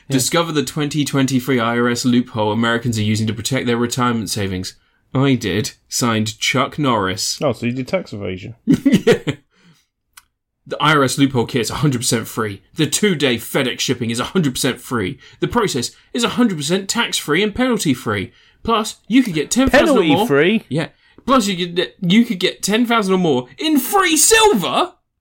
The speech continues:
Speaker 1: Oh, shit. Silver?
Speaker 2: Click here to get your free tax kit. And, uh, I clicked there, and I'm still waiting. I don't know if it's free postage to the U K is a problem.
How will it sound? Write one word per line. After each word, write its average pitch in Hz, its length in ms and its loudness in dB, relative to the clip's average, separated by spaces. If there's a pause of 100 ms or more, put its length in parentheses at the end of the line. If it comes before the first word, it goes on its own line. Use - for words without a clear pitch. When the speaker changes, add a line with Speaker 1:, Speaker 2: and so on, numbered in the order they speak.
(180)
Speaker 1:
Oh, 180 160 -6
shit. - 440 -8 (420)
Silver? 175 600 -2
Speaker 2:
Click 170 220 0
here 165 260 2
to - 140 -6
get 123 200 0
your 143 580 4
free 117 320 -4
tax - 380 -6
kit. 101 320 -8 (640)
And, 117 320 -2
uh, 110 260 -2
I 117 140 -2
clicked 156 340 -2
there, 101 260 0
and 113 100 -4
I'm 113 100 0
still 131 240 0
waiting. 113 520 -2
I 107 80 0
don't 139 140 2
know 143 100 2
if 143 140 -6
it's 120 280 -2
free 127 340 0
postage 117 480 -4
to - 80 -12
the 92 80 -2
U 110 200 -2
K - 200 -6
is - 120 -10
a - 60 -14
problem. - 460 -10